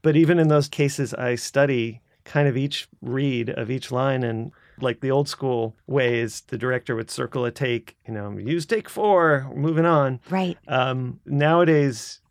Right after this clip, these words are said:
Speaker 1: partially thanks to the technology, we, we can look at each line individually and think about
Speaker 2: Mixing and matching.
Speaker 1: Mixing and matching. And, uh, sometimes you're mixing and matching audio and leaving the picture the same. And there are all kinds of things. So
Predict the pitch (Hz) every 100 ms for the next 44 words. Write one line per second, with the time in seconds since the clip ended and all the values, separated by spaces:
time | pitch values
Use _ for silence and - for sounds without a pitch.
0 | _ 147 139 143 127 127 - 135 - 131
1 | 123 123 139 131 120 131 123 - 127 135
2 | 135 - - 143 143 135 - 151 151 165
3 | 143 151 - - - 127 131 135 131 127
4 | 135 139 147 143 127 123 123 120 123 123
5 | 123 113 - _ - 143 147 131 127 120
6 | - _ - 208 - 190 175 160 160 -
7 | 214 233 233 160 156 151 175 - 143 135
8 | 123 123 123 113 127 123 123 117 - -
9 | 123 143 135 135 147 143 143 - 151 156
10 | - 170 - 185 147 123 117 117 117 123
11 | 131 127 131 143 - - 131 117 107 123
12 | 113 110 117 113 131 131 127 127 117 107
13 | - - - - 147 131